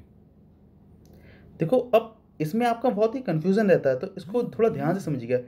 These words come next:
प्रोडक्शन and productivity। देखो प्रोडक्शन क्या है आपका? प्रोडक्शन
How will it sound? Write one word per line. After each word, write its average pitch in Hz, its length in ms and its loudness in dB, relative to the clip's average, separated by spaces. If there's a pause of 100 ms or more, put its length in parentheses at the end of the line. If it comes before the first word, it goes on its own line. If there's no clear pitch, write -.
(380)
प्रोडक्शन 190 340 2
and 233 200 -2
productivity। 113 540 -6 (560)
देखो - 140 -8
प्रोडक्शन 175 460 2
क्या 233 180 2
है 226 80 0
आपका? 240 240 -6 (640)
प्रोडक्शन 196 420 -2